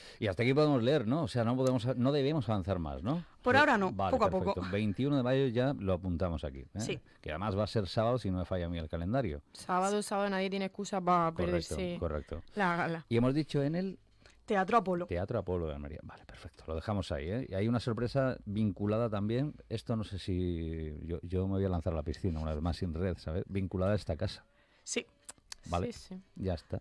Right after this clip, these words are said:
Speaker 2: Grabaremos algún programilla por allí.
Speaker 1: Bueno, bueno, bueno, vamos a ver,
Speaker 2: Uh.
Speaker 1: vamos a ver lo que hacemos, ¿no? Seguro que, que algo guapo va a salir, fijo. La soledad, entramos en materia, eh, bueno, con cafés feministas, por supuesto, eh, de Almería y Almería con orgullo,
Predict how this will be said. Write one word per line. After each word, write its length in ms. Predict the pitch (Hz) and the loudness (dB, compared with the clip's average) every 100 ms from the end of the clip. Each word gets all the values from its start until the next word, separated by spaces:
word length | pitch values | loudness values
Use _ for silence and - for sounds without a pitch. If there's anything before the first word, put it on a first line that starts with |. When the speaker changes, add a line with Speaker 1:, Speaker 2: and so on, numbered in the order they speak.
| 226 | 4
Speaker 2:
Grabaremos 760 | 208 208 214 226 214 208 202 | 6 6 6 6 6 6 6
algún 240 | 202 196 202 | 6 4 2
programilla 600 | 208 196 196 202 196 175 | 4 4 6 6 6 6
por 160 | 185 | 6
allí. 200 | 175 175 | 4 6
Speaker 1:
Bueno, 360 | 120 143 131 123 | 8 8 6 4
bueno, 280 | 117 120 113 | 2 2 2
bueno, 240 | 107 104 | 2 4
vamos 280 | 110 113 - | 4 4 4
a 60 | 92 | 6
ver, 180 | 104 | 6
Speaker 2:
Uh. 60 | 98 | 4
Speaker 1:
vamos 240 | 104 110 87 | 2 2 4
a 80 | 92 | 2
ver 140 | 92 | 4
lo 120 | 90 | 2
que 60 | 85 | 0
hacemos, 320 | 78 80 78 | 0 0 0
¿no? 140 | 92 | -2
Seguro 320 | 92 92 95 90 | -2 0 0 0
que, 240 | 90 82 | 0 -2
que 300 | 87 82 82 | -2 0 0
algo 240 | 87 90 85 | 0 0 2
guapo 260 | 92 85 | 0 0
va 60 | 82 | -2
a 40 | |
salir, 240 | - 69 71 - - | -4 -8 -12 -18 -8
fijo. 260 | 85 - - - - - - - - | -8 -8 -20 -20 -18 -18 -18 -12 0
La 120 | 107 | 2
soledad, 360 | 135 139 170 147 | 6 6 6 4
entramos 460 | 120 110 147 151 139 | 2 2 2 2 4
en 240 | 131 127 | 4 6
materia, 680 | 127 113 139 143 147 147 135 | 4 2 2 4 4 4 2
eh, 220 | 120 110 | 4 4
bueno, 240 | 107 120 95 | 4 2 2
con 140 | 95 | 2
cafés 260 | 90 110 90 | 2 0 2
feministas, 560 | 107 104 117 - 101 | 4 6 4 2 0
por 120 | 95 | 0
supuesto, 600 | 90 95 110 - 90 120 - - | 0 2 2 2 2 2 -2 -2
eh, 40 | 98 90 | 2 2
de 240 | 87 85 82 | 2 0 0
Almería 480 | 80 87 101 104 101 | 0 2 2 4 4
y 80 | |
Almería 420 | 82 82 98 98 85 | 2 0 0 2 2
con 180 | 85 82 | 0 0
orgullo, 500 | 80 92 92 90 | 0 2 2 0